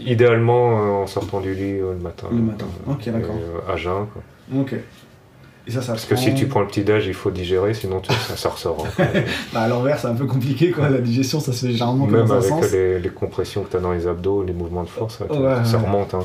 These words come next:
Speaker 1: quoi, c'est
Speaker 2: <laughs> Petite expression,
Speaker 1: Ouais.
Speaker 2: euh, du, du petit déjeuner le matin.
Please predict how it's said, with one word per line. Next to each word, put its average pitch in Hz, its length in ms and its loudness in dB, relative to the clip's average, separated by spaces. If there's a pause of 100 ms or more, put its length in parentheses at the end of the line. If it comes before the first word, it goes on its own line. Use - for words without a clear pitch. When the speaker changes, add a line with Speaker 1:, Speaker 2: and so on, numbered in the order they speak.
Speaker 1:
quoi, 95 100 -10
c'est - 160 -6 (120)
Speaker 2:
<laughs> - 100 -14
Petite - 280 -2
expression, - 600 -2
Speaker 1:
Ouais. 139 100 4
Speaker 2:
euh, 117 640 6
du, 143 140 2
du 151 80 2
petit 139 260 -2
déjeuner 143 320 2
le 139 80 4
matin. 147 300 0